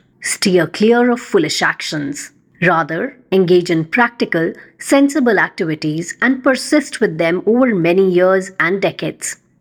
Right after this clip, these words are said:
He was a proponent of the long game,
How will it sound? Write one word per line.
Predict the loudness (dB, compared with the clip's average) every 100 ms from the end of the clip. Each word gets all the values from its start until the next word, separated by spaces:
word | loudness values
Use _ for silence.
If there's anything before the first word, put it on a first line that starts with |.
| _ _ _ _
He | 2 4
was | 6 2 0
a |
proponent | -4 -2 -2 0 0 -2 -6
of | -4
the | 0
long | 0 -2 -2
game, | 0 0 -2